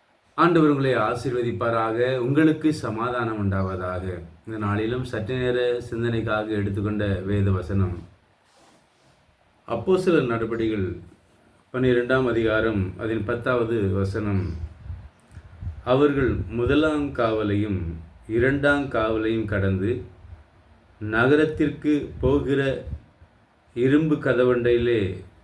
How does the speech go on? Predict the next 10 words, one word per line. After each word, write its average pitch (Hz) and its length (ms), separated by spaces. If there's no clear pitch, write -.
வந்தபோது, 117 800
அது 135 340
தானாய் 131 760
அவர்களுக்கு 113 1000
திறவுண்டது. 98 680
தானாய் 160 720
அவர்களுக்கு 131 680
திறவுண்டது. 98 640
தானாய் 143 600
திறக்கும் 123 680